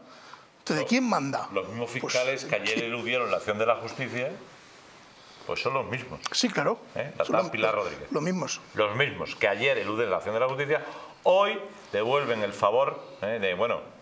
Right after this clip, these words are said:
Speaker 2: yo te salvo a ti ayer y hoy, ¿eh?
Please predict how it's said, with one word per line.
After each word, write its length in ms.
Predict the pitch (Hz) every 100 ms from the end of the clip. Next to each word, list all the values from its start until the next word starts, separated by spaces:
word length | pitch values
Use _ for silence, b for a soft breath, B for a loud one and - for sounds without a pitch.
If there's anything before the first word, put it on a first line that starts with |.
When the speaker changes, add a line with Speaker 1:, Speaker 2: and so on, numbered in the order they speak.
| -
Speaker 2:
yo 120 | 95
te 100 | 101
salvo 360 | - 117 110 117
a 80 | 117
ti 220 | 139 -
ayer 460 | 98 123 160 170 B B B 87
y 160 | 92
hoy, 380 | 104 110 117 - - -
¿eh? 340 | 95 110 -